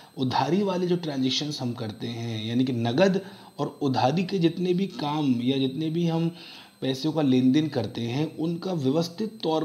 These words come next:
पर लेखा जोखा, लेखापाल यानी कि किताब में हम करके रखते हैं उसको,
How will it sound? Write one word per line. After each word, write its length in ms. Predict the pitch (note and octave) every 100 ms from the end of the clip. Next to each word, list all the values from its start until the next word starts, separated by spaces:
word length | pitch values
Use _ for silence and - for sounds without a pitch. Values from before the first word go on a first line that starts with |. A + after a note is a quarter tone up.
| -
पर 120 | E3+
लेखा 480 | D#3 B2 C3 C3 F#3+
जोखा, 600 | D#3 C3 C3 D3+ A2+ - - - - _ _ B2
लेखापाल 840 | A#2+ E3 F3 F#3+ F#3 B2+ A2+ A2
यानी 240 | B2+ C3 C3+
कि 160 | D#3+ D3+ -
किताब 360 | C3 F3 E3+
में 120 | E3+
हम 160 | D3+ D3+
करके 320 | C#3+ A#2+ C3
रखते 300 | B2 - C3+
हैं 200 | B2+ C3+
उसको, 460 | C3+ B2+ - E3+